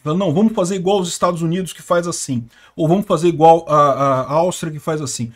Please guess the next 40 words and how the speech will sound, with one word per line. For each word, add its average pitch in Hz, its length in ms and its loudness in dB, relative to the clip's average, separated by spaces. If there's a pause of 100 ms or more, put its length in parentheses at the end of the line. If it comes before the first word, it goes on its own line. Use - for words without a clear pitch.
(140)
ou 311 120 -2
vamos 320 160 0
fazer 277 160 -4
de 254 60 0
um 254 60 0
outro 262 200 0
jeito 226 200 -2
diferente, 202 500 -4
de 131 60 -2
um 165 60 0
outro 214 200 0
jeito 214 240 -4
único 226 340 0
nosso." 196 400 -2
Beleza, 202 440 -2
pode 170 240 -6
ser 208 100 -8
também. 196 400 -6 (340)
Mas 202 220 0
não, 175 300 2
aí 208 140 0
faz 220 260 0
esse 233 240 0
mais 220 320 0
esse, 127 260 -2
junta 226 300 0
as 151 60 -8
duas 214 260 -4
coisas, 139 260 -2
aí 170 60 -4
fica 220 340 -4 (320)
um, 185 220 0 (100)
um 175 160 -2
Frankenstein 190 720 -2
monstrengo 180 720 -2
que 196 100 -10
tem 196 200 -6
esse - 180 -8
negócio 170 460 -2
aí, 220 180 -4